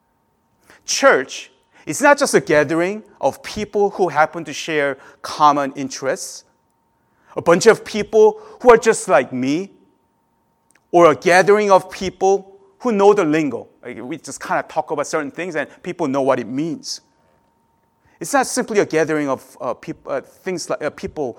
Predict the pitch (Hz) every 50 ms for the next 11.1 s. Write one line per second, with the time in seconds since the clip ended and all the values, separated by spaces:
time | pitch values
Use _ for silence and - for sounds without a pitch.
0 | - - 175 156 135 135 151 190 247 208 151 135 127 123 117 139 175 214 226 -
1 | _ _ _ _ _ _ _ _ _ _ - 180 175 160 196 233 233 226 220 214
2 | 214 208 208 196 202 - - - - - 247 247 - 226 208 180 180 180 175 165
3 | 147 160 147 143 127 - - - - - - 226 175 220 233 240 240 226 185 214
4 | 208 170 185 180 165 151 160 127 - - - 220 202 202 196 196 196 190 180 175
5 | 170 - - _ _ _ _ - 135 131 139 151 170 185 190 180 165 139 127 131
6 | 131 131 139 135 131 120 - - 123 113 110 110 117 139 185 175 139 123 - -
7 | _ _ _ _ _ _ _ _ _ _ - - - 139 - - 160 185 185 185
8 | 180 - 151 160 185 202 196 185 185 175 160 - 165 165 160 160 135 - 156 156
9 | - - 165 143 135 - 170 151 139 123 117 104 123 135 147 131 104 - - -
10 | - _ _ _ _ _ _ _ - 147 160 156 - - 151 143 139 131 123 123
11 | 113